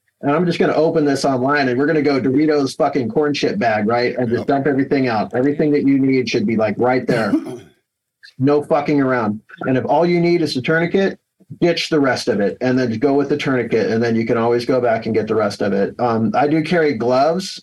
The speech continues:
Speaker 1: in my, in a little film case. If you have time to put 'em on, that's good. If not, don't worry about it,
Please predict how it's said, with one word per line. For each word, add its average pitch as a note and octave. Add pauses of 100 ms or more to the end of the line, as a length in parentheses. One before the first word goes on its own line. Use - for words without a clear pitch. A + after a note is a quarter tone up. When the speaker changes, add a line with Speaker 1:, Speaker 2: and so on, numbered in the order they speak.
Speaker 1:
in F3
my, E3+
in D3
a C3
little D3
film D#3+
case. F#3+
If C3
you B2+
have B2
time C#3+
to C#3
put D3+
'em C#3+
on, C#3
that's A2+
good. C#3 (500)
If A2+
not, C#3+ (440)
don't B2+
worry E3+
about A2
it, -